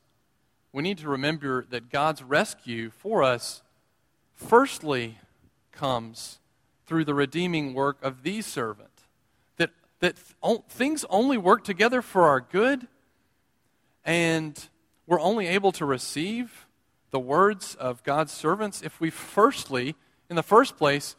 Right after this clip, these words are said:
experience the redeeming grace of the servant to whom Abigail and David point. We can see this in our passage today in verses twenty-three through forty-four.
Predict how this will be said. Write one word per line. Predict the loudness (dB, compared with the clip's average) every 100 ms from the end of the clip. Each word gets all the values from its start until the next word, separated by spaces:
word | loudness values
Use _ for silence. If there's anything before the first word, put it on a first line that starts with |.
| _
experience | -10 -6 -2 0 0 -2 -8
the | -4
redeeming | -4 -2 -4 -2 -4 -4
grace | -4 -2 -4 -6
of | -8 -8 _ _ _ -6
the | -4 -4
servant | -4 -4 -2 -6 -12 _ _ _
to | -6 -4
whom | -4 -4 -6 -12 _
Abigail | -2 -2 -2 -2 0 0 -4
and | -10 -6
David | -2 -2 -4 -8
point. | _ -6 -6 -8 -18 -20 _ _ _ _ _ _ _ _ _ _
We | -18 -12
can | -10
see | -6 -4 2
this | 2 2 -4 -10 -18 _ _ _ _ _
in | -6 -4
our | -2
passage | -2 -2 -2 -6 -6 -8
today | -4 -2 0 -2 -6
in | -12 -8
verses | -8 -8 -14
twenty-three | -10 -4 -4 -2 -6
through | -6 -14
forty-four. | -8 -2 -2 -2 -8 0 2 0